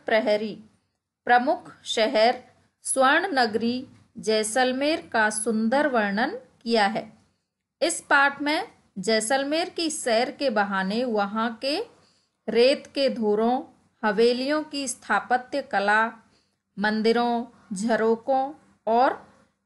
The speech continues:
किलों का सजीव वर्णन किया है, जहाँ एक ओर रेत के अथाह समंदर की खूबसूरती का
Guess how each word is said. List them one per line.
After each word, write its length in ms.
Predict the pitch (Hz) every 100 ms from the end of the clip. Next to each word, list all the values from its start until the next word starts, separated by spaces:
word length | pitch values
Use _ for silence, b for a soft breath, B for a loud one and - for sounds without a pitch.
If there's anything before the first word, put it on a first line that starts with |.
| _ 254
किलों 300 | 254 294 370
का 500 | - 247 247 320 - _ -
सजीव 600 | 233 208 202 262 320 - 240
वर्णन 480 | 202 214 214 254 453 - _ -
किया 240 | 226 202
है, 200 | 214 - - _ _ _ _ _ _ _ -
जहाँ 420 | 208 254 262 302 466 - b b _ -
एक 360 | 269 339 - -
ओर 320 | 302 440 - - -
रेत 400 | 226 247 269 - 302
के 140 | 359 622 - _ -
अथाह 520 | 208 - 240 262 381 480 -
समंदर 680 | - 214 214 214 226 277 302
की 240 | 302 359 - -
खूबसूरती 800 | - 220 - - 254 240 - 285
का 240 | 285 294